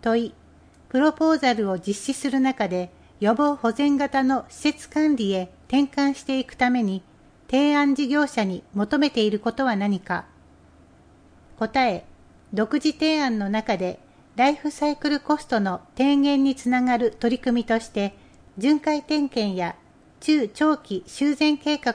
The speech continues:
等といった具体的な提案を事業者に求めていきたい。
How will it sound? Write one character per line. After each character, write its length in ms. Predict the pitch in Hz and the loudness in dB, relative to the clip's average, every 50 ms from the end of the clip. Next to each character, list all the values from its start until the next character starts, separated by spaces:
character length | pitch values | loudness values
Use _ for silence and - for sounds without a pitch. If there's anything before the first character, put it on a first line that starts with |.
| - - | -4 -6
等 180 | - 277 277 254 | -2 -2 -2 0
と 140 | 247 - 202 | -2 -2 -4
い 80 | 196 | -4
っ 40 | 185 | -6
た 300 | - _ - 196 185 180 - - - - | -8 _ -6 -6 -6 -6 -8 -16 -20 -6
具 120 | - 214 214 | -4 -2 0
体 220 | 277 285 294 277 | 0 0 0 -2
的 260 | - 302 269 - 269 | -4 -8 -6 -4 -2
な 160 | 262 269 269 | 0 0 0
提 320 | 262 - - 262 254 254 254 | 0 0 -2 0 0 0 0
案 220 | 247 247 240 233 226 | 0 0 -2 -2 -2
を 160 | 220 220 220 - - - - - | -2 -4 -4 -10 -20 -20 -12 -6
事 140 | 214 214 | -4 -2
業 180 | 220 285 302 302 | 0 2 0 0
者 160 | 294 - 254 | 0 -2 -2
に 120 | 214 196 185 | -2 -2 -2
求 240 | 175 180 - 247 | -4 -2 -2 0
め 120 | 247 233 220 | 0 0 -2
て 100 | - 190 | -2 -4
い 100 | 175 175 | -6 -6
き 120 | - - | -8 -10
た 160 | - - 185 | -6 -6 -4
い。 160 | 170 160 - | -4 -6 -8